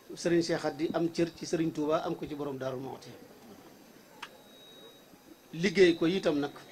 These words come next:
liggéey boo xam ne ku xam Daaru Muxti ku nekk xam nga ne liggéey na,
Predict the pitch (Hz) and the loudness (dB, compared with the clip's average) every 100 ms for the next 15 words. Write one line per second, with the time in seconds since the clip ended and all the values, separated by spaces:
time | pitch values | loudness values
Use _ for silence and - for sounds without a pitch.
0 | - - - - - 101 - - - - | -20 -20 -20 -20 -14 -14 -14 -18 -20 -20
1 | - - - - 160 165 175 160 165 160 | -20 -20 -20 -4 0 2 2 4 2 4
2 | 160 160 175 202 - - - - - - | 2 2 2 0 -2 -20 -20 -20 -20 -20
3 | - - - - - - - - - - | -20 -20 -20 -20 -20 -20 -20 -20 -20 -10
4 | 185 175 165 165 156 156 156 139 143 170 | -4 -2 2 4 4 4 0 -2 -4 0
5 | 165 151 - - - - - - - - | 2 0 -4 -18 -20 -20 -20 -20 -20 -20
6 | - - - - - - - - - - | -20 -20 -20 -20 -20 -20 -20 -20 -20 -20
7 | - - - - - - - - 165 165 | -20 -20 -20 -20 -20 -18 -10 -4 0 2
8 | 160 160 160 156 143 | 4 4 4 4 2